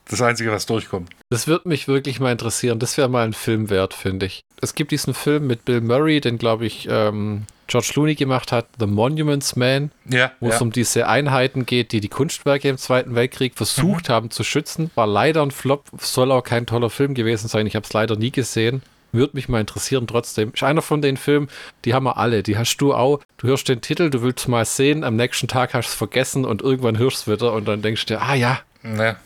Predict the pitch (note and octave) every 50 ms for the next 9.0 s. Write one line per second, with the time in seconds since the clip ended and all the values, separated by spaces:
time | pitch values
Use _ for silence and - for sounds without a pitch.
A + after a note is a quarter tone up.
0 | _ - G3 D3+ B2+ B2 A#2 C3 D3 D3 D3 C#3 - D3+ D3 D3 C#3+ C3 C#3+ D3
1 | C#3 - D3 C#3 - C3+ C#3+ C#3 - C#3 A#2 A2 - - - B2+ B2+ - - -
2 | C#3 C3 B2 - - C#3 B2 C3 B2+ C3 C#3 C3+ B2+ A#2+ A#2 - - C3+ A#2+ A#2
3 | A2 B2+ C3 B2+ - - B2+ B2+ B2+ C3+ - - G#2 - G#2 G2+ F#2+ - - A#2+
4 | A#2 C#3+ C3+ C3 - - - C#3 B2+ A2+ A2+ D#3+ G3+ G3 D#3 D3+ C#3 - - -
5 | - C#3+ C3+ C3 A#2+ A2 G#2+ G#2 G#2 G#2 - - - - - - F#3 - - C3+
6 | C3+ D3+ D3+ C#3+ C#3 E3+ - - - B2+ A#2+ B2 B2+ B2+ - A#2 G#2+ G#2 G2+ -
7 | - G#2+ G2+ G2 G2 - G#2 G2+ G2+ G2 - _ - - - G3 - - F3+ F3
8 | F#3 F#3+ F3 D#3 D#3 - - F3 D#3+ - - - - _ _ - C3 C3+ C#3 C#3